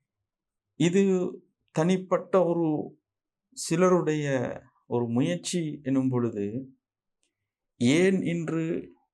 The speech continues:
எம்மால் குறிப்பிட்ட பகுதிகளை செலக்ட் செய்து, நாங்கள் ஒரு வருடத்துக்கு இந்த விஷயத்தை இப்படி சமூகத்துக்கு கொண்டு செல்லுவோம் என்று சொல்லுங்கிறால் முன் வர முடியாது.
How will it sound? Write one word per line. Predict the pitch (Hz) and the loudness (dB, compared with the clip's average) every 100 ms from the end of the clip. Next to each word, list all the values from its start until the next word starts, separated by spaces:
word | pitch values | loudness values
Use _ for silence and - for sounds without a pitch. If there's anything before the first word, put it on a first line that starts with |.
| _ | _
எம்மால் | - 131 151 156 151 139 139 143 - _ _ _ _ _ _ _ | -2 0 0 -2 -2 -2 -4 -6 -12 _ _ _ _ _ _ _
குறிப்பிட்ட | 160 190 190 185 180 - 160 | 2 2 2 -2 -6 -4 -4
பகுதிகளை | - 135 131 170 165 151 147 143 139 | -4 -6 0 2 2 2 0 -2 -2
செலக்ட் | 120 131 135 - | -2 -2 -2 -14
செய்து, | - 123 131 131 131 131 _ _ _ _ _ _ | -2 2 2 2 -2 -6 _ _ _ _ _ _
நாங்கள் | 117 123 151 208 208 180 175 - | 2 2 2 0 0 -2 -2 -2
ஒரு | 151 147 | 2 4
வருடத்துக்கு | 131 147 180 180 175 156 151 139 | 4 4 4 2 2 -6 -4 -4
இந்த | 131 175 190 175 | -2 0 2 2
விஷயத்தை | 156 147 175 165 160 156 147 | 0 -4 -6 -4 -2 -2 -2
இப்படி | 147 - 180 170 | -8 -2 -2 0
சமூகத்துக்கு | 156 - 156 185 170 156 151 151 143 139 139 _ _ _ _ _ _ _ _ | -4 -4 -2 0 -2 -4 -8 -6 -6 -6 -10 _ _ _ _ _ _ _ _
கொண்டு | - 180 190 151 | 0 2 4 2
செல்லுவோம் | 147 147 147 143 135 | -2 -2 0 2 2
என்று | 135 127 | 2 2
சொல்லுங்கிறால் | 127 120 120 120 120 120 | -2 -2 -2 0 0 0
முன் | 143 165 | 0 0
வர | 139 131 | 0 2
முடியாது. | 123 104 85 65 | 0 -2 -6 -10